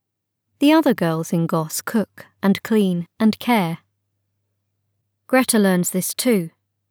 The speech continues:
but also to read and tell stories.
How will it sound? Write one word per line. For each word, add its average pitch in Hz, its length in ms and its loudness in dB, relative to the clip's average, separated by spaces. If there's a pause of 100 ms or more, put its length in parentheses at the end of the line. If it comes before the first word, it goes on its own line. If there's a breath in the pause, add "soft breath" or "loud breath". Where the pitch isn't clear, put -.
(320)
but 240 140 -4
also 247 400 0
to 220 180 -2
read 190 500 -2 (380)
and 208 160 2
tell 220 200 2
stories. 208 720 -2